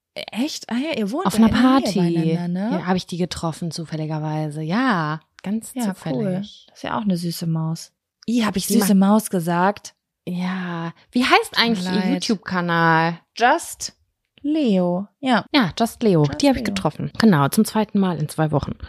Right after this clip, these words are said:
Speaker 2: Hamburg ist ein Dorf.
Speaker 1: Könnt ihr mal abchecken. Ja, und, ähm, das war eine, ein Wunsch von euch. Es kam die Einsendung rein. Äh, unsere liebsten Drogerieprodukte. Wir haben uns gestern noch so ein bisschen, wir waren so ein bisschen unsicher,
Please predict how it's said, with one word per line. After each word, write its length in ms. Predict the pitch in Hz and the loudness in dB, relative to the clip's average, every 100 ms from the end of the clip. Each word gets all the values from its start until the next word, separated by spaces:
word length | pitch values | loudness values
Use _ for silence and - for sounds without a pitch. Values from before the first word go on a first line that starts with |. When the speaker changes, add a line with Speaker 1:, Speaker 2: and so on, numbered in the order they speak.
| - - - | -6 -6 -10
Speaker 2:
Hamburg 320 | - 262 269 - | 0 4 6 4
ist 120 | 214 | 0
ein 100 | 202 | 2
Dorf. 360 | 143 123 - - _ | 2 0 -2 -18 _
Speaker 1:
Könnt 180 | 269 | -12
ihr 60 | 294 | -8
mal 140 | 285 | -6
abchecken. 400 | 240 - 175 - 175 | -6 -8 -12 -12 -8
Ja, 260 | 359 330 220 | 0 2 4
und, 360 | 240 240 247 - | 2 0 -2 0
ähm, 520 | 233 226 233 233 220 | 2 2 2 0 0
das 180 | 269 277 | 0 4
war 80 | 285 | 4
eine, 300 | 190 233 - | 4 2 2
ein 180 | 233 226 | 2 2
Wunsch 180 | 247 | 0
von 200 | - 233 | 0 0
euch. 260 | - 214 285 | 2 0 -2
Es 120 | 269 | -8
kam 200 | - 233 | -6 -4
die 120 | 233 - | -2 -2
Einsendung 480 | 220 220 214 208 | 0 0 2 2
rein. 400 | 190 190 214 302 | 2 2 2 0
Äh, 240 | 285 214 220 | 0 0 2
unsere 300 | 240 247 220 | 0 0 0
liebsten 360 | 214 226 - 226 | -2 -4 -2 0
Drogerieprodukte. 840 | 214 214 208 226 269 247 254 247 | 2 2 2 0 0 0 -2 -2
Wir 100 | 220 | 0
haben 140 | 220 220 | 0 -2
uns 140 | 220 | -4
gestern 300 | 233 220 208 | -6 -6 -8
noch 100 | 220 | -4
so 100 | 226 | -2
ein 60 | 220 | 0
bisschen, 260 | 247 247 - - - | 0 -4 -8 -16 2
wir 120 | 226 | 4
waren 240 | 240 294 302 | 6 4 2
so 60 | |
ein 80 | 277 | -2
bisschen 320 | 254 - 214 | -2 -4 -6
unsicher, 640 | - 214 240 262 285 277 | -2 -2 0 0 2 0